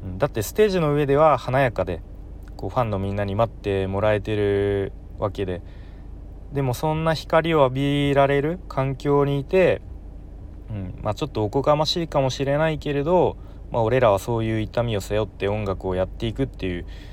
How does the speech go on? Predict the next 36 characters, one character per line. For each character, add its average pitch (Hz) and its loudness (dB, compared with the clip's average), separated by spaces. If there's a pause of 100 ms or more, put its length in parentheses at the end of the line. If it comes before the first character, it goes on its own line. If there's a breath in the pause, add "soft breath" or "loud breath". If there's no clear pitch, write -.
(220 loud breath)
ま 95 -4
あ、 - -2
使 160 0
命 131 2
な 92 0
ん 87 -6
だ 85 -4
ろ 82 -6
う 85 -8
ね 104 -2
と 90 -2
い 82 -4
う 80 -8
こ - -10
と 92 -4
を 80 -4
言 78 -8
っ - -14
て - -12
い 76 -12
ま 78 -10
し - -12
た 90 -12
ね。 120 -2 (840)
う - -14
ん。 - -14
で、 151 -2
イ 151 0
ン 156 -4
タ 127 4
ビ 107 0
ュ - 0
ー - -2
の 95 -2
方 90 -4
が、 123 4